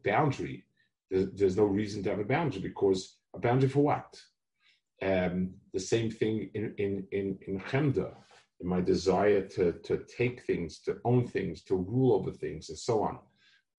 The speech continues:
The, the Ra is a Tahoim that has no boundaries. The, the Tzaddikim are the ones who put boundaries into the Bria.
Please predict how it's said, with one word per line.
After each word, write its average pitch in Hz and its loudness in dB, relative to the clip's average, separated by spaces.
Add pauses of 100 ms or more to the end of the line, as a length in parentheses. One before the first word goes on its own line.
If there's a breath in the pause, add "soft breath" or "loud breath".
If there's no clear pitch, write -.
(180)
The, - 6
the - 2
Ra 139 2
is 104 0
a 98 2
Tahoim 127 0 (560)
that 95 -2
has 123 0
no 117 4
boundaries. - -4 (1200)
The, 120 4
the 131 8
Tzaddikim 113 0 (880 soft breath)
are 113 0
the 110 2
ones 127 2 (600)
who 113 0 (240)
put 151 0 (180)
boundaries 131 0
into 117 -2
the 98 2
Bria. 90 -4